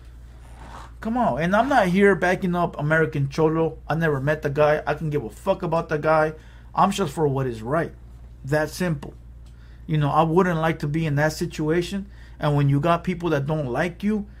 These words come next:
those type of things happen all the time. There's a lot of people that don't like me. Eventually, some gonna come out on me.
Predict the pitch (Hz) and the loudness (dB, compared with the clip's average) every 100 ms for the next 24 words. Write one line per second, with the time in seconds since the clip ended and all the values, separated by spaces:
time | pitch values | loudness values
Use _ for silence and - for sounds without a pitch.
0 | - - - 170 170 196 185 170 170 165 | -20 -12 -4 -2 0 -2 -2 -6 -4 -4
1 | 139 - - 151 165 165 143 110 - 160 | -6 -12 -8 0 0 0 -6 -4 0 2
2 | 160 151 170 190 139 139 214 220 247 247 | 2 -2 -4 -4 -2 -2 -2 0 0 0
3 | 202 185 185 175 156 147 127 - - - | 0 0 0 2 0 0 -6 -8 -18 -6
4 | 143 170 208 220 190 208 202 202 202 - | 0 2 2 0 0 2 4 4 2 2
5 | 208 202 208 202 247 262 | 2 4 6 4 0 -4